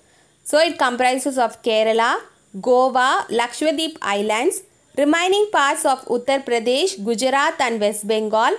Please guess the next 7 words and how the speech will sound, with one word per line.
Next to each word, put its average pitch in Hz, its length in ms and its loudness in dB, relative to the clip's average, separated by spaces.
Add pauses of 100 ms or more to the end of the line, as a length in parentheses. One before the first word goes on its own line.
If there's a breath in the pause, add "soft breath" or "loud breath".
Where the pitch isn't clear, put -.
(400 soft breath)
parts 339 340 2
of 311 240 0
Punjab, 269 540 0 (120)
Rajasthan, 262 840 0
Madhya 233 340 0
Pradesh, 240 500 -2
Bihar, 240 580 -2